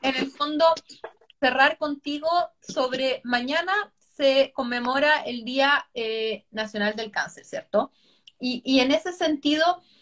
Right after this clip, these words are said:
¿cuál sería el llamado? ¿Cuál sería el llamado y cómo le haces de nuevo la bajada a todo lo que es el sistema de salud pública y también, eh, lo que se viene con el proceso constituyente?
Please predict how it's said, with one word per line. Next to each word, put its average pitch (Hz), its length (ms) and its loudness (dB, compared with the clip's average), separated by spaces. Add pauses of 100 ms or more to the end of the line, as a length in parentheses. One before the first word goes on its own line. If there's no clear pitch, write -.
(240)
¿cuál 359 180 6
sería 339 280 4
el 302 100 4
llamado? 233 400 2 (160)
¿Cuál 269 180 4
sería 294 260 0
el 277 100 -2
llamado 277 400 2
y 277 100 -6
cómo 294 280 2
le 285 100 0
haces 269 280 0
de 247 100 -4
nuevo 262 240 -2
la 254 120 2
bajada 269 600 4 (220)
a 202 140 0
todo 240 120 0
lo 233 100 -2
que 247 100 -6
es 254 60 -4
el 208 100 -8
sistema 226 340 -4
de 226 60 -4
salud 202 260 -2
pública 294 720 2 (180)
y 269 160 -2
también, 247 520 0
eh, - 140 -12
lo 208 160 0
que 208 100 -2
se 208 120 -4
viene 214 260 0
con 208 100 0
el 202 80 0
proceso 202 360 -6
constituyente? - 840 -2